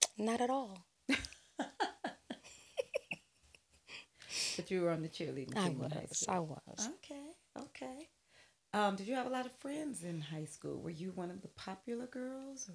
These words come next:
Speaker 2: were you the quiet girl?
Speaker 1: I was not popular. Um, I was not quiet either.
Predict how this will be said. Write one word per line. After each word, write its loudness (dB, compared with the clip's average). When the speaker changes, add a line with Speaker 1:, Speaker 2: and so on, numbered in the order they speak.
Speaker 2:
were -4
you -6
the -8
quiet -6
girl? -6
Speaker 1:
I 12
was 12
not 8
popular. 10
Um, 4
I 6
was 4
not 6
quiet 6
either. 0